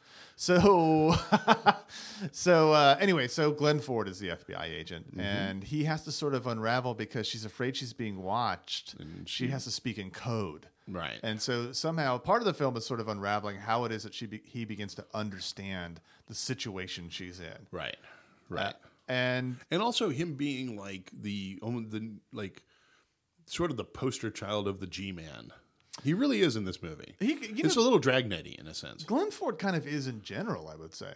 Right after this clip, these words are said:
Speaker 2: Yeah, he plays that character really well.
Speaker 1: I,
Speaker 2: Yeah.
Speaker 1: I always, always like Glenn
Speaker 2: Uh,
Speaker 1: Ford, even in a bad movie.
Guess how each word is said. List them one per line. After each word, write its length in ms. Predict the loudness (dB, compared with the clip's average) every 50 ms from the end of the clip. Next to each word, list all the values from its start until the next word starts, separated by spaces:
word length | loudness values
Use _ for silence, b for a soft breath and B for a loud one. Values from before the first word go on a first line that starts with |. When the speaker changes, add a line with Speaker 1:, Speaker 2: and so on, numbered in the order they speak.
| -14 -6
Speaker 2:
Yeah, 240 | -2 0 2 2 2
he 140 | 2 0 0
plays 180 | 0 0 0 2
that 100 | 0 0
character 280 | 0 0 -2 0 0 0
really 200 | 0 2 2 0
well. 240 | 0 -2 -6 -6 -4
Speaker 1:
I, 120 | -2 0 0
Speaker 2:
Yeah. 80 | 0 -2 -6 -6 -4
Speaker 1:
I 120 | -2 -2 -2 -2 0
always, 500 | 0 2 2 2 2 0 -2 -4 -6 -8 -6
always 400 | -4 -4 -2 -2 -4 -4 -6 -6
like 240 | -6 -6 -6 -6 -8
Glenn 160 | -8 -8 -8
Speaker 2:
Uh, 60 | -6
Speaker 1:
Ford, 260 | -6 -4 -4 -4 -4
even 160 | -6 -8 -10
in 100 | -10 -10
a 40 | -10 -8
bad 280 | -6 -6 -6 -8 -8
movie. 260 | -12 -14 -16 -16 -20